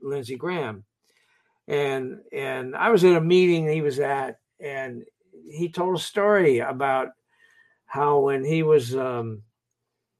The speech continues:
uh, maybe ten years ago, uh, he, he was driving in a car, a cop with the blue light flashing pulled him over.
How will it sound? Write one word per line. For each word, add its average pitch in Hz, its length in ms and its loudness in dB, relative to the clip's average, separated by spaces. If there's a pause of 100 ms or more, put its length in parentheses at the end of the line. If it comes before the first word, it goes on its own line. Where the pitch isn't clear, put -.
(400)
uh, 117 500 -8
maybe 131 380 -6
ten 143 300 -6
years 156 240 -2
ago, 113 600 -8 (100)
uh, 110 420 -6 (1500)
he, 131 440 -8
he 143 120 -2
was 131 220 0
driving 131 340 -4
in 131 120 -6
a 113 40 -8
car, 143 520 -4 (1000)
a - 60 -18
cop 139 380 4
with 117 140 -4
the 143 80 -8
blue 139 320 -2
light 139 340 0
flashing 127 720 -6
pulled 135 240 -4
him 127 120 -4
over. 117 540 -2